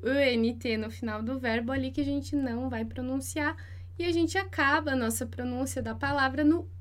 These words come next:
E, communiquait, com o A I, né? Então, communiquait.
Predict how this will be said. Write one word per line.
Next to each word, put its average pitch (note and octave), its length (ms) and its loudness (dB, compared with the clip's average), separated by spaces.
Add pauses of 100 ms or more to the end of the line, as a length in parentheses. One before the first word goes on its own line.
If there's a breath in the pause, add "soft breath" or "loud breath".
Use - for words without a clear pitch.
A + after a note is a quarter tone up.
(120)
E, B3+ 200 0 (420)
communiquait, A#3+ 1300 2 (500)
com B3+ 320 0
o C#4 60 2
A C#4 180 0
I, A#3 240 -4 (160)
né? G3+ 240 -4
Então, A#3 400 -6 (320 loud breath)
communiquait. C4 1300 0